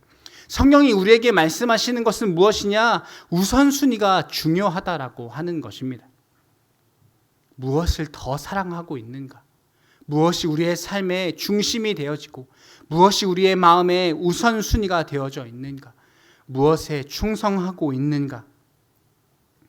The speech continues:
여러분, 성경은 우리에게 영적인 것에 관심을 두지 않으면, 하늘의 것에 관심을 두지 않으면 결국 우리는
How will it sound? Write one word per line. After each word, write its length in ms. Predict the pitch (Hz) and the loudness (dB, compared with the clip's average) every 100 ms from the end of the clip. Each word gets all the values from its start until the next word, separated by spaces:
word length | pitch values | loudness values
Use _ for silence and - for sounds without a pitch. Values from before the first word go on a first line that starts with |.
| _ _ _ _ - | _ _ _ _ -2
여러분, 200 | 160 190 | 2 2
성경은 400 | 196 226 220 220 | 2 2 4 4
우리에게 420 | 196 190 180 190 | 6 6 6 4
영적인 540 | 170 175 196 226 226 226 | 6 4 4 2 2 0
것에 260 | 214 220 | 0 0
관심을 540 | 202 156 170 - 202 185 | -2 -2 -2 -2 -4 -4
두지 260 | 160 170 | -6 -4
않으면, 440 | 156 127 127 131 127 - - - | -6 -6 -12 -16 -20 -20 -20 -4
하늘의 380 | - 226 220 220 | 4 6 6 6
것에 260 | 220 226 | 6 4
관심을 580 | 220 170 185 - 220 214 | 6 6 6 2 0 -2
두지 320 | 208 208 - | -4 -6 -2
않으면 500 | 170 143 143 151 139 - _ - | -2 -2 -6 -8 -12 -18 _ -6
결국 380 | 143 143 156 | -4 -2 -4
우리는 420 | 135 139 143 139 | -4 -6 -6 -8